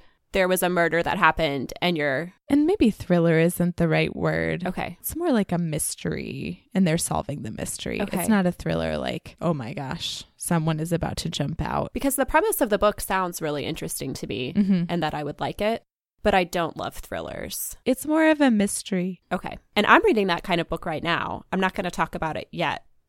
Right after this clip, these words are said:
Speaker 1: because I'm gonna finish it first 'cause I'm not very
Speaker 2: Mm,
Speaker 1: far into it,
Speaker 2: mm-hmm.
Speaker 1: but I'm reading a book that's outside of my comfort zone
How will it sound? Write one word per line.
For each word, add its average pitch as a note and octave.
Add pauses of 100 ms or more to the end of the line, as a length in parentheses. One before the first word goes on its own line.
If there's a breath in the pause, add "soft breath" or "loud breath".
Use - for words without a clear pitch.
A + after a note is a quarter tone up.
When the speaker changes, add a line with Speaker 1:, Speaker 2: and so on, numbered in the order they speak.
Speaker 1:
because - (140)
I'm E3+
gonna E3
finish -
it F#3 (180)
first A#3+
'cause G3
I'm F3
not F3
very F3
Speaker 2:
Mm, E3+
Speaker 1:
far F3
into G3
it, A3
Speaker 2:
mm-hmm. E3+
Speaker 1:
but F#3+
I'm F3+
reading F#3
a E3
book D#3+
that's -
outside D#3+
of D3+
my C#3
comfort -
zone D3